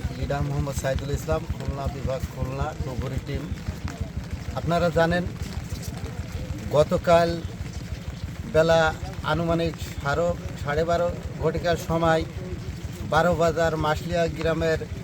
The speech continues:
ভৈরব নদী সংলগ্ন আমার পিছনে যে ব্রিজটা এবং নদী দেখতে পাচ্ছেন, এই নদীতে নাইম হাসান নামের নয় বছরের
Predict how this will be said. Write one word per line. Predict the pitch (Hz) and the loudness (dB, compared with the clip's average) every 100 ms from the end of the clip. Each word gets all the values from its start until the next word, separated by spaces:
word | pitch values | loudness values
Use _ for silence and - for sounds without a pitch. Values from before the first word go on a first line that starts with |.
| - | 0
ভৈরব | 123 151 170 | 2 4 2
নদী | 170 165 165 160 156 | 2 2 2 0 0
সংলগ্ন | 156 151 160 160 165 160 151 - - - | 2 2 2 2 2 0 0 -4 -6 -6
আমার | - 147 160 | -2 2 2
পিছনে | - 160 170 170 | 2 -2 0 2
যে | 160 | 0
ব্রিজটা | 143 151 160 - 175 165 | 0 0 -2 2 4 4
এবং | 156 160 | 2 0
নদী | 160 156 156 | 0 0 0
দেখতে | 156 - | -2 0
পাচ্ছেন, | 165 156 170 165 | -2 0 0 0
এই | 165 165 | 0 2
নদীতে | 156 156 151 170 156 - - - - | 2 0 0 2 2 -2 -6 -8 0
নাইম | 131 156 165 | 2 4 4
হাসান | 151 165 180 | 2 0 -2
নামের | 175 165 165 165 165 156 - - - - - - - | -2 0 0 2 0 -2 -6 -8 -8 -8 -8 -8 -2
নয় | 147 170 | 0 2
বছরের | 170 170 175 175 | 2 2 0 0